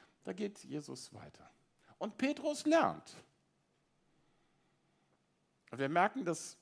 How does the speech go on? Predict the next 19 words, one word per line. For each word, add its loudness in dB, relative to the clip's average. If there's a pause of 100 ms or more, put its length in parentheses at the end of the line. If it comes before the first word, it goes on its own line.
wenn -4
wir 2 (100)
dieser 2
ganzen -4
Geschichte -6
so -8
nachgehen, -4
dass -2
es -10
immer -4
wieder 0
Momente -4
gibt, -14
wo -6
man -8
merkt, -4
so, -10
"Ah, -2 (340)
hier." -4